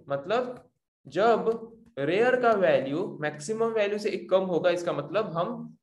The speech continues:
Q में Completely जितना data, जितना element insert करना चाहिए, उतना element insert कर चुके हैं, मतलब हमारा stack, हमारा क्यू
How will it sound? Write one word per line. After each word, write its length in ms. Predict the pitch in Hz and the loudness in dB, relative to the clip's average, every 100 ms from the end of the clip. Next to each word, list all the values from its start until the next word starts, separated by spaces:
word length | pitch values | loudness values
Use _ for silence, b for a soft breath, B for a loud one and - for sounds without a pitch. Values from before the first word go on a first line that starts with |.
| - | -2
Q 160 | 156 | 0
में 320 | 156 202 285 B B B - | 0 -2 -2 B B B -2
Completely 480 | 170 175 226 233 220 | 0 0 -2 -2 -4
जितना 380 | 175 185 202 208 | -4 -4 -2 4
data, 380 | 175 165 190 170 | 4 4 2 2
जितना 320 | 156 165 185 | -2 0 0
element 320 | 175 180 180 | 2 0 -2
insert 320 | 156 151 170 | -4 -4 -2
करना 200 | 175 170 | -2 -2
चाहिए, 320 | 165 156 165 214 | -2 -2 0 0
उतना 300 | 147 147 147 | 0 -4 -2
element 320 | 143 165 - | -2 -4 -6
insert 480 | 131 123 180 185 175 | -8 -6 -2 -2 2
कर 120 | 127 | 0
चुके 240 | 127 131 | 0 -6
हैं, 100 | 160 202 | -4 -2
मतलब 180 | 170 | -2
हमारा 240 | 147 131 123 | -2 -4 -6
stack, 340 | - 139 180 - - _ | -2 -2 -2 -8 -14 _
हमारा 220 | 143 147 143 | -4 -2 -2
क्यू 300 | 143 170 | -2 -2